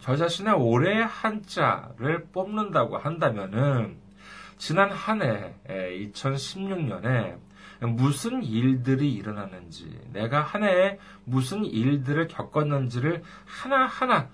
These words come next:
떠올리면서 검토해 보아야 하는데, 이 문제는 이런 일들이, 이런 것들 잘 생각나지 않는다는 것입니다.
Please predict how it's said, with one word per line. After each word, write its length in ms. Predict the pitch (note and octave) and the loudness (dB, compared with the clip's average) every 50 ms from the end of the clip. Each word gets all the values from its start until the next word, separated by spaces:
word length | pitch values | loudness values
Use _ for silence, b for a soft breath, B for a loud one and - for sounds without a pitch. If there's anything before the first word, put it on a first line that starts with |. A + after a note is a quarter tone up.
| B B B B B - | B B B B B -2
떠올리면서 1040 | F3 F3 F3 F3 E3+ E3 D#3 D3+ C3+ B2+ B2+ B2+ B2 B2 B2 - D3+ D#3+ F3+ F3+ F3+ | 0 2 4 6 6 6 6 6 4 2 2 2 2 0 0 0 0 0 0 0 -2
검토해 760 | - - - G#2+ G#2+ A2 C3+ D#3+ D#3+ - - F#3+ G3 G3+ G3 | -6 -8 0 2 4 4 4 2 -4 -6 -4 -2 -2 0 0
보아야 340 | E3 F3 E3+ E3 D#3 D3 C#3 | -2 0 2 4 4 4 4
하는데, 640 | C#3+ C3+ A#2+ A2 G#2 G2+ A#2+ A#2 G#2+ F#2+ F2 F2 - B B B B B B B B B | 2 0 -2 -2 -2 -2 -2 0 0 -2 -4 -10 -14 B B B B B B B B B
이 80 | G3 | 0
문제는 460 | G#3 G3+ F#3+ G3 F3 F#3+ A3+ B3 A3+ E3+ | 0 2 2 0 2 2 2 2 4 4
이런 320 | D#3 D#3+ F3+ F3+ F3+ D#3 | 4 4 4 2 0 2
일들이, 520 | C3 C3 D3 E3+ F3+ - G#3 G3+ D#3+ C3+ | 2 4 4 2 2 2 2 4 4 4
이런 360 | C#3 C#3 C#3 C3 C3+ D3 D3 C#3 | 2 2 0 2 2 2 2 2
것들 280 | C#3+ C3+ C3+ F3+ F3+ | 0 0 -2 -2 -6
잘 180 | - - F3+ F#3+ | -4 -4 -6 -6
생각나지 640 | F#3+ - - B3 A#3 A3+ G#3 F#3+ E3+ E3 D#3 - | -6 -8 -12 -10 -8 -6 -4 -2 -2 -2 -4 -4
않는다는 720 | - - - - A2+ A2 A#2+ E3 G#3 G#3+ C4 A3+ A3 - C#3+ | -4 -4 -4 -4 -2 -2 -2 -2 -2 0 0 0 0 0 0
것입니다. 500 | C3 A#2+ - - G2 F#2 - - - | -2 -2 -4 -6 -10 -12 -12 -12 -14